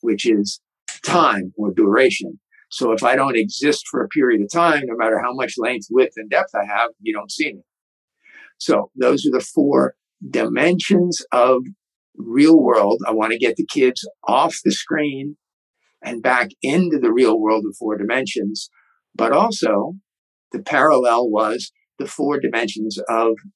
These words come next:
humanity, the physical, the mental, emotional, and spiritual. And so what I did was take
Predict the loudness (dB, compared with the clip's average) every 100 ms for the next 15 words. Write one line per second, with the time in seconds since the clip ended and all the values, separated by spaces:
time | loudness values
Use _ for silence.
0 | _ _ -8 -4 0 2 4 4 2 0
1 | -4 -2 -2 -2 -2 -2 -2 -2 -2 -2
2 | 0 0 0 0 -2 -4 -10 -12 -12 2
3 | 4 4 0 -6 -8 _ _ _ -20 -20
4 | -20 _ -10 -6 0 2 4 4 2 2
5 | 4 4 6 4 2 0 -6 _ _ _
6 | _ _ _ -4 -2 -2